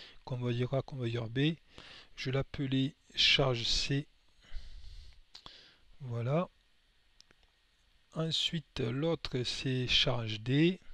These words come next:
Et chargement D. Voilà, je vais un peu vite. Euh,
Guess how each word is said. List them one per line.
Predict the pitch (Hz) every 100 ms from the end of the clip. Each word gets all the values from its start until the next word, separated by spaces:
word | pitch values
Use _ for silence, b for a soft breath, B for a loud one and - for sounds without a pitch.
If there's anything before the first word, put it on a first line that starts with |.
| - - - - - - B B B B B _ -
Et | 139 151 _ _ _ _ -
chargement | - 139 123 120 123 123
D. | 123 120 131 135 - _ b b b b - b b b b b _ -
Voilà, | 127 135 147 175
je | 147 123
vais |
un | 123 127
peu | -
vite. | 127 147 - _ 175 180 B B B B B - -
Euh, | 135 139